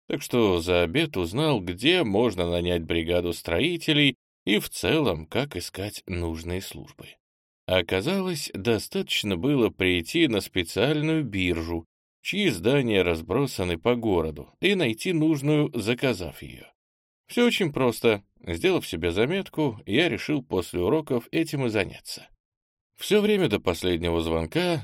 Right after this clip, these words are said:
я ловил на себе заинтересованные взгляды одноклассников, ожидающих драки. После окончания уроков я получил выданное мне старостой домашнее задание на японском языке. Хотя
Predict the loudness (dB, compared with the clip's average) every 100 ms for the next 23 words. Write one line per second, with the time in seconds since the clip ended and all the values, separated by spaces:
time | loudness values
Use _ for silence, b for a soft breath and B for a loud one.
0 | -6 -4 0 2 4 4 2 2 2 0
1 | -2 -4 2 2 2 0 -2 -2 -2 0
2 | 0 2 0 -2 -2 -2 0 2 0 0
3 | -2 0 2 2 0 -6 -6 -4 -2 -2
4 | 0 0 -2 -4 -4 -6 -8 -14 -20 _
5 | _ _ _ _ _ _ 0 2 0 0
6 | 0 -2 0 0 0 0 -2 0 0 -2
7 | -10 -12 -4 -2 -2 -2 -2 -2 0 0
8 | 0 0 -2 -2 -2 -2 0 -2 -2 -4
9 | -4 -4 -2 -2 -2 0 0 0 -2 -2
10 | 0 0 2 2 2 0 0 0 -2 -2
11 | -4 -4 -4 -2 -2 -4 -8 -12 -14 _
12 | _ _ _ -4 -2 4 6 6